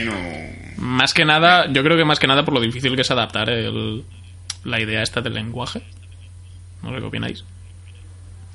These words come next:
Speaker 1: A ver, a mí la película me parece que está muy bien y tal. Lo que pasa es que últimamente cuando me, me escuché un podcast sobre la película, como ya dije, me empezó a fallar un poco lo que es el guión. Dije, "Es un poco tramposa la peli, ¿eh? Te la colan mucho".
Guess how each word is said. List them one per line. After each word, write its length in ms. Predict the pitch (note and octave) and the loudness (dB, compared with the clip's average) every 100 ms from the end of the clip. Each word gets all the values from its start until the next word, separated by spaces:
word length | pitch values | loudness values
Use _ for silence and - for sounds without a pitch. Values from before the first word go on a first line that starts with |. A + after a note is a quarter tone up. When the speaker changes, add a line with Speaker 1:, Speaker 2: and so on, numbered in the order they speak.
| - - - | -14 -14 -4
Speaker 1:
A 80 | A2+ | 0
ver, 100 | G#2+ | 0
a 40 | |
mí 60 | A2 | 0
la 80 | A2+ | -2
película 200 | B2+ C3 | 0 -2
me 60 | |
parece 200 | A#2 A2 | -2 -4
que 60 | B2+ | -2
está 120 | A#2+ | -2
muy 160 | A2 A2 | -2 0
bien 180 | A2 A2+ | 0 0
y 100 | G2+ | -2
tal. 240 | G#2 F2 E2 - | -4 -4 -8 -12
Lo 60 | G#1 | -14
que 40 | - | -10
pasa 180 | G2+ | -8
es 20 | - | -4
que 180 | A#2+ A#2+ | -2 -2
últimamente 400 | A#2+ B2 B2 B2 | 0 0 0 -2
cuando 280 | A#2 G2+ G2+ | -2 -4 -6
me, 380 | G2 G2 F#2+ | -4 -4 -6
me 120 | G2 G2+ | -6 -8
escuché 260 | A2 A2+ | -6 -6
un 100 | A#2+ | -4
podcast 280 | C3 C3 C3+ | -2 0 0
sobre 140 | B2+ | 2
la 100 | A#2+ | 0
película, 300 | A2 A#2 B2 | 0 -2 -2
como 120 | A#2+ A#2 | -2 0
ya 100 | A2 | 2
dije, 340 | A#2 - C3+ | 0 2 0
me 80 | A#2+ | 0
empezó 280 | G2 F#2 G#2 | -4 -4 -2
a 40 | |
fallar 220 | - A2 | 0 0
un 100 | A2+ | -2
poco 160 | G2 A#2 | -4 -4
lo 60 | G#2+ | -4
que 60 | |
es 40 | A2+ | -4
el 40 | G#2 | -4
guión. 200 | F#2 F#2 - | -8 -10 -14
Dije, 300 | - - F#2+ | -8 -6 -4
"Es 120 | F#2 B2+ | -4 -4
un 160 | C3+ | -6
poco 160 | E3 F#3 | -4 -2
tramposa 520 | D3+ G#2 A2 G#2+ - | -2 -4 -6 -4 -4
la 60 | - | -4
peli, 240 | - - | -8 -6
¿eh? 300 | - D#2 - - | -4 -4 -6 -8
Te 80 | |
la 80 | - | -8
colan 240 | - C3+ A2+ | -4 -4 -4
mucho". 320 | G#2+ - | -6 -6